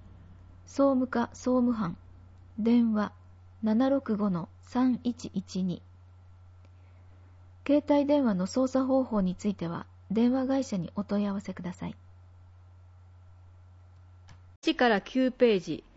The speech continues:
Speaker 2: 暮らしの情報満載。見て知って得をする瓦版。お知らせが十項目あります。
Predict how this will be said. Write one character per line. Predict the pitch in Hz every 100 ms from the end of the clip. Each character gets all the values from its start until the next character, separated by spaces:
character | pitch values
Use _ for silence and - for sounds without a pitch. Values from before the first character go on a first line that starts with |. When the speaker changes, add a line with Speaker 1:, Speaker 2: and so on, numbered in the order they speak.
| - - -
Speaker 2:
暮 | - 262
ら |
し | 262 277
の | 269
情 | 240 240 247
報 | 247 240
満 | 226 220
載。 | 220 208 196 - - - - - - -
見 | 285
て | 233 208
知 | -
っ | - -
て | 202
得 | 196 190 240
を | 226
す | - 208
る | 196 - - - -
瓦 | 208 226 226 214
版。 | 202 190 - _ - - - - - - -
お | 220
知 | 214 262
ら | 269
せ | 262 254
が | 233 - - -
十 | 190 220
項 | - - 302
目 | 226 180 175
あ | 165
り | 170
ま | 165
す。 | - -